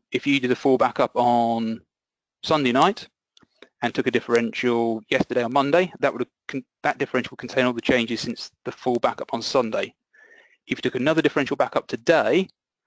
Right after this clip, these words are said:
that would contain all the changes since Sunday till today. So you don't need yesterday's differential backup. So they can grow quite large over the,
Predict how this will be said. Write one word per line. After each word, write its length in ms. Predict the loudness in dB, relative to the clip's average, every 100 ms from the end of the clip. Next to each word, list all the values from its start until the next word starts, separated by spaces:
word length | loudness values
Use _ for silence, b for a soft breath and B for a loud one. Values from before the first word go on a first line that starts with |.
| b b -4
that 180 | -2 -2
would 100 | -6
contain 440 | -2 0 2 0 -4 0
all 160 | 2
the 100 | 2
changes 480 | 0 0 0 0 0 -4 -8
since 440 | -6 -6 -8 -16 -10
Sunday 500 | 0 0 2 2 0
till 320 | -2 -4 -4 -12 -8
today. 460 | 0 2 2 0 -6 _ _ _ -14
So 80 | -6
you 60 | -2
don't 140 | 0
need 200 | 0 2
yesterday's 380 | 0 0 -4 -4
differential 360 | -6 -6 -4 -2
backup. 480 | -2 -2 -6 -6 -20 _ _ _ _ -12
So 80 | -4
they 100 | -2
can 220 | -2 -2
grow 160 | 0 2
quite 180 | 2
large 280 | 4 4 4
over 200 | 0 -4
the, 140 | -10